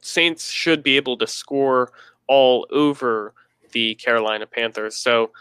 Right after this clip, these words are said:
um, I, I just don't know how much comeback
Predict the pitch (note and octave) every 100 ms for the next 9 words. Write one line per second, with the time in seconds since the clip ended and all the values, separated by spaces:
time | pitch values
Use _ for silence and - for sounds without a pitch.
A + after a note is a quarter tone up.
0 | - _ _ A#2+ A#2+ A2+ A2+ A2 - _
1 | _ _ _ _ _ _ _ - _ C#3+
2 | D3+ A#2+ D3+ D3+ D#3+ - - D#3 E3 D#3+
3 | - _ _ _ C#3 D3+ D3 D3 C#3+ C#3
4 | D3+ D3 C#3+ C#3 - - - - D3+ D#3+
5 | D3 C3+ C3 -